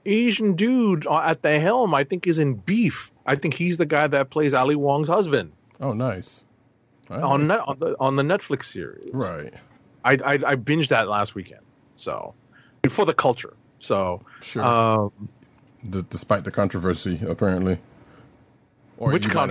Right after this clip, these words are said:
Speaker 1: controversy?
Speaker 2: heard
Speaker 1: There's
Speaker 2: about it.
Speaker 1: controversy around a lot of things.
Speaker 2: Well, that's true. About the, I think the showrunner or the dude that's behind it got his, yeah, I don't know. We'll talk later. Don't worry about it. Um,
Speaker 1: Right.
Speaker 2: <laughs>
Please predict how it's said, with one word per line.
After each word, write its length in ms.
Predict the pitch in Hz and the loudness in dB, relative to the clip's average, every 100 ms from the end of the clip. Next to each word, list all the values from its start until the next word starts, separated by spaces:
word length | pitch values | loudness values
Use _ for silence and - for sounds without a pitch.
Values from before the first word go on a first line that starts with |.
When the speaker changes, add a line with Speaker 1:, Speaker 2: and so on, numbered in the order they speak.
| 95 | -2
Speaker 1:
controversy? 200 | 85 98 | -2 -2
Speaker 2:
heard 60 | - | 0
Speaker 1:
There's 80 | 85 | 0
Speaker 2:
about 40 | |
it. 40 | |
Speaker 1:
controversy 460 | 196 180 160 165 - | -2 0 0 0 0
around 180 | 139 139 | 0 2
a 60 | 113 | 2
lot 200 | 117 92 | 0 -2
of 80 | |
things. 140 | - - | -6 -2
Speaker 2:
Well, 120 | 135 | 2
that's 140 | 143 - | 2 0
true. 300 | 92 90 104 | -4 -2 -2
About 300 | 104 113 95 | 0 0 2
the, 220 | 104 98 | 0 2
I 20 | |
think 220 | 92 107 90 | 0 0 0
the 140 | 90 | -2
showrunner 600 | - 98 104 117 117 113 | -2 -2 2 2 4 2
or 60 | 90 | 0
the 100 | 80 | -2
dude 260 | 95 101 | -2 -2
that's 140 | 101 95 | -2 -2
behind 380 | 104 107 110 | -2 -2 0
it 160 | 110 107 - - | 0 -2 -6 -12
got 220 | - 107 - 98 | -6 -6 -6 -10
his, 360 | 104 104 98 - - - - - | -4 -4 -4 -12 -20 -20 -20 -12
yeah, 220 | - 87 78 | -4 0 2
I 60 | |
don't 120 | 90 | 2
know. 60 | 80 | 2
We'll 100 | 80 | 2
talk 200 | 80 71 | 0 0
later. 220 | 71 71 - | -2 -4 -2
Don't 200 | 78 73 | -2 -2
worry 120 | 76 | -4
about 0 | |
it. 40 | - - 92 | -6 -6 -2
Um, 340 | 87 85 82 - - - | 0 2 0 -6 -10 -4
Speaker 1:
Right. 320 | 113 - - - - - | -2 -4 -8 -12 -12 -6
Speaker 2:
<laughs> 100 | - | 0